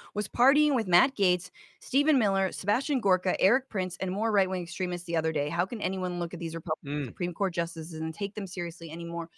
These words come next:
Speaker 1: So apparently there was a holiday party. This has been confirmed by, uh, a couple other sources, but that there was a holiday party. And look at all these folks.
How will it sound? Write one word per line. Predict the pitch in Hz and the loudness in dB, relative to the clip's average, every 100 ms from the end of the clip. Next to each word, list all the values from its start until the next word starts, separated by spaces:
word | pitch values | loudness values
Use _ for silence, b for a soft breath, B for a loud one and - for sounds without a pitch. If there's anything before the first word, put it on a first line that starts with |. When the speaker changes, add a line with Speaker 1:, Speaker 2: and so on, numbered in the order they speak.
| b | b
Speaker 1:
So | - | -10
apparently | - 247 247 | 0 0 4
there | 220 190 | 2 2
was | 165 | -2
a | |
holiday | 165 233 233 220 | 0 2 6 4
party. | 214 208 208 202 | 4 2 2 0
This | 175 | -4
has | 175 | -8
been | 160 175 | -8 -6
confirmed | 175 170 - 170 165 | -6 -6 -2 -2 2
by, | 151 - B B B | 0 0 B B B
uh, | 175 165 | 0 2
a | |
couple | - 190 190 | 0 0 4
other | 196 208 | 4 2
sources, | 202 196 190 190 185 175 b b b - | -2 -4 -2 -2 -2 -4 b b b -2
but | 208 | 2
that | 202 180 | 6 6
there | 185 | 4
was | 175 | 2
a | |
holiday | - 294 302 285 | 2 2 0 -2
party. | - 262 254 254 | -2 -2 -2 -2
And | 254 294 | -2 -4
look | 370 | -4
at | 320 | -4
all | 220 | -2
these | 180 | -4
folks. | 147 - | -8 -10